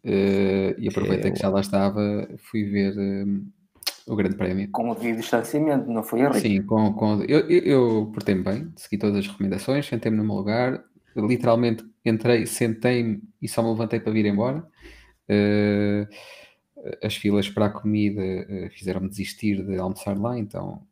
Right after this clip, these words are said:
Speaker 1: resolvi, ok, vamos fazer aqui um bocadinho de jejum e, e come-se depois.
Speaker 2: <laughs>
Speaker 1: Eh, mas sim,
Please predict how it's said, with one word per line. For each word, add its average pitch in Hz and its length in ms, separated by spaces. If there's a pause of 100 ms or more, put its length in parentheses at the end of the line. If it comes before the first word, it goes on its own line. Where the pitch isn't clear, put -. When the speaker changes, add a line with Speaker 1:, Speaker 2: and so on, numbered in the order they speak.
(140)
Speaker 1:
resolvi, 98 380
ok, 104 320
vamos 98 160
fazer 98 140
aqui - 80
um 92 60
bocadinho 95 260
de 92 80
jejum 98 360
e, 95 360
e - 100
come-se - 300
depois. 92 240
Speaker 2:
<laughs> - 240 (1000)
Speaker 1:
Eh, 104 460
mas 147 140
sim, - 260